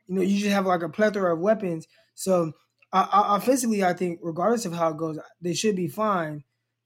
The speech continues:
It's on the defensive side where they're taking hits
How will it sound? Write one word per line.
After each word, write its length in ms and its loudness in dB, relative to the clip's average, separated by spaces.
It's 400 0
on 140 0
the 80 0
defensive 420 2
side 300 -2
where 240 -2
they're 160 -4
taking 400 -4
hits 340 -8